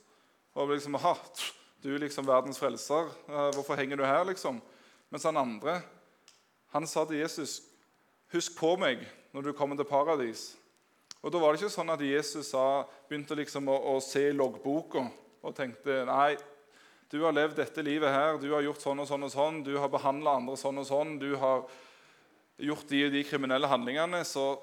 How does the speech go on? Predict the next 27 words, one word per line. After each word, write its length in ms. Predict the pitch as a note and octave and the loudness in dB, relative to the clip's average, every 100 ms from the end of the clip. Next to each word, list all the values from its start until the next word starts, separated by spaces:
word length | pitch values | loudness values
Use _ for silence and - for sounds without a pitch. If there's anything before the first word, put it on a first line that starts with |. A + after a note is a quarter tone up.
| - | -4
sorry, 380 | - C#3+ E3 F3 - - | 0 2 2 -2 -6 -8
det 160 | D#3 C3+ | -2 0
er 160 | C#3 | 0
ikke 160 | C3 D3 | -2 -4
godt 120 | D3 F3 | -4 -4
nok 160 | D#3 C#3 | -2 -2
at 80 | C3 | -2
du 60 | |
bare 280 | C3 A#2+ B2 B2+ | -2 0 0 -2
sier, 400 | C3+ A#2+ B2+ C3 - - _ _ _ _ _ _ | -4 0 0 -2 -8 -20 _ _ _ _ _ _
eh, 240 | - B2+ A2+ - | -8 -6 -8 -12
'Husk 240 | - B2+ - | -12 -10 -2
på 160 | C#3 | -2
meg.'» 240 | C#3 A#2+ - - _ _ - | 0 -4 -8 -20 _ _ -8
Men 160 | C#3+ | -4
Jesus 240 | E3 E3 F3+ | -4 -6 -8
sier, 320 | D3 C#3 D3 - - - _ | -4 -2 -2 -6 -20 -20 _
«I 160 | D#3 D3+ | -4 2
dag 320 | D#3 F3 B2+ - - _ _ _ _ | 4 4 0 -14 -20 _ _ _ _
skal 240 | - - C#3+ | -18 -8 -6
du 80 | |
få 160 | D3 D3 | -4 -2
bli 160 | C#3+ C#3 | -2 0
med 160 | C#3 | 0
meg 160 | C#3+ C3+ | -2 -4
til 80 | C#3 | 0
paradis.» 680 | C3 C#3+ C#3+ A#2 - - | 2 2 0 -4 -8 -14